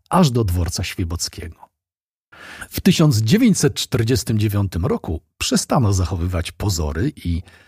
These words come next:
wrocławską dyrekcję odbudowy przemianowano na Miejskie Przedsiębiorstwo Rozbiórkowe. Nic dziwnego, że w Warszawie można było nucić: „Niech się mury pną do góry”.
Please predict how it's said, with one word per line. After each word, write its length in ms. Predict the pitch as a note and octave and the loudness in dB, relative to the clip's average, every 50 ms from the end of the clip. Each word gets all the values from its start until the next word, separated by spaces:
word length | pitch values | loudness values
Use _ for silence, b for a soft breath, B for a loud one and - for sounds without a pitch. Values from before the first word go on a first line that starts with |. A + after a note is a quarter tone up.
| b b b | b b b
wrocławską 720 | - G#2+ A2+ G#2+ G#2+ - - D#3+ E3 D#3+ - - - A#2+ A2 | -2 0 0 0 0 0 2 2 2 2 0 -2 -4 -2 -2
dyrekcję 520 | G2+ G#2+ A2 A2+ G#2+ - - - A2+ F2 - | 0 0 0 -2 -2 -4 -4 -4 -4 -4 -4
odbudowy 760 | G2+ G2 F#2 D#2+ D#2 - D#2 C3 E3+ D#3+ B2+ C3 B2+ C3 C#3 _ | -4 -6 -4 -4 -4 -2 2 2 2 2 2 -2 -2 -4 -4 _
przemianowano 920 | - - - - E3+ D3 B2 G#2+ G2 F#2 E2 D2+ G#2 G#2+ A2 A2+ G#2 F#2+ F#2 | -10 -6 0 4 4 4 4 4 2 2 0 0 0 -2 0 0 0 0 0
na 300 | E2+ E2+ D#2+ D#2+ D#2+ - _ _ - | 0 -2 -2 -2 -4 -8 _ _ -6
Miejskie 720 | F2 F2 G2+ D#3+ G#3+ G#3 F#3 - - - - D#3 D#3 D#3 | -2 2 4 6 6 6 4 2 -2 -2 0 0 0 0
Przedsiębiorstwo 1160 | - - - - G2+ - - F2 D2+ D2+ D#2+ F#2+ F#2+ F2 F2 - - - - F#2+ E2+ D#2+ - _ _ _ _ - | -2 -6 -2 -2 -2 -2 -2 -2 -2 -2 -2 -2 -2 -2 -4 -6 -8 -8 -4 -4 -4 -4 -6 _ _ _ _ -2
Rozbiórkowe. 920 | G#2 C3 D#3+ E3 B2 A2+ G#2+ A#2 G#2 F#2+ F2+ - F#2 E2 D#2+ D2+ - - _ _ _ _ _ _ _ _ _ _ _ _ _ _ - | 2 4 6 6 4 4 2 0 0 0 -2 -2 -4 -4 -4 -6 -10 -12 _ _ _ _ _ _ _ _ _ _ _ _ _ _ -4
Nic 220 | - E2+ G2+ G2+ F#2 | 0 0 0 0 0
dziwnego, 520 | F#2+ G2 G#2 F2+ A2 D3+ D#3 C#3+ A#2 G#2 | -2 -2 -2 0 2 2 2 2 0 0
że 160 | F#2+ G2 F2 | -2 -2 -2
w 80 | E2 E2 | -2 -4
Warszawie 600 | E2+ G2 G#2 F#2+ - - F2+ F2 E2+ F2 E2+ F2+ B B B B B B B | -4 -2 -2 -2 -2 -2 -4 -2 -2 -4 -4 -6 B B B B B B B
można 340 | - A2+ C3 A#2 B2 B2+ A2+ | 0 2 2 2 2 2 0
było 260 | A2 A2 A#2 A2 G#2+ | 0 0 0 0 2
nucić: 560 | A2+ A2 A2+ G#2 - - G2+ E2+ - - - - - - | 2 2 0 0 -2 -2 -4 -4 -4 -8 -12 -10 -6 -2
„Niech 240 | G2 C3 C#3+ - | 0 0 0 -2
się 240 | - - A#2+ G2+ F#2 | -2 -2 0 0 2
mury 340 | F2 E2+ F#2 F2 E2+ F2 F2 | 2 0 0 -2 -2 -6 -6
pną 380 | - - - D#2 D2+ D2+ D2+ D#2+ | -8 -8 -10 -8 -8 -8 -6 -6
do 120 | F2 F#2+ | -4 -4
góry”. 260 | A2+ C#3+ D3+ - F2+ | -2 -2 -4 -4 -6